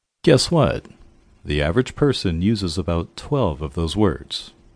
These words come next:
Yes, twelve words to emphasize or elaborate their emotions. Believe me, I was as guilty of this lack of self-expression as anyone.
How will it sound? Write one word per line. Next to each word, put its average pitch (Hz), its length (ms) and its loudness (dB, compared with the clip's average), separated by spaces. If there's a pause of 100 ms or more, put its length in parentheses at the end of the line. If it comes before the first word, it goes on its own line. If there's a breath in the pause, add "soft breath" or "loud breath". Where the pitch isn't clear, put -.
(460)
Yes, 92 480 0 (180)
twelve 73 400 -2
words 120 560 2 (360)
to 104 140 -2
emphasize 87 640 -4
or 87 320 -4 (140)
elaborate 104 540 0
their 87 120 0
emotions. - 680 -4 (1400)
Believe 180 300 4
me, 113 300 2 (180)
I 139 140 -6
was 147 240 -2
as 135 160 -2
guilty 95 420 -2
of 73 160 -6
this 82 300 -6 (100)
lack 80 380 0
of - 120 -8
self-expression 85 1000 -4
as 80 160 -6
anyone. 95 440 2